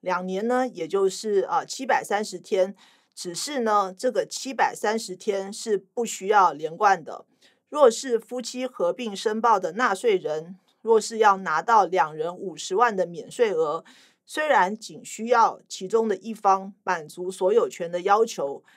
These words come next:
但是呢，却需要双方都满足两年居住的要求。啊，有鉴于此呢，考虑享受这一个抵减额的纳税人，应该在卖房子的至少前两三年，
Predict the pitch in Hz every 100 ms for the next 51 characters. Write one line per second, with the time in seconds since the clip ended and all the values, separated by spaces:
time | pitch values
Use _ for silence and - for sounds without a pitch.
0 | _ _ 262 240 233 262 220 196 190 190
1 | 247 202 - 220 220 180 - 233 233 233
2 | 226 226 226 _ _ 233 233 220 143 -
3 | 170 170 185 _ 180 180 151 160 170 175
4 | 185 233 226 247 165 160 185 202 - 135
5 | 110 _ _ _ - 180 180 185 180 302
6 | 254 196 208 - 180 135 123 117 180 _
7 | - 226 202 240 196 156 135 - 226 180
8 | 127 226 202 185 170 - 180 220 214 175
9 | 110 - _ _ _ - 165 165 190 214
10 | 254 226 269 214 170 165 190 - _ _
11 | _ 220 233 220 208 226 208 214 302 226
12 | - 175 185 185 156 139 - 240 202 170
13 | 127 - 160 190 180 - - 214 226 180
14 | 131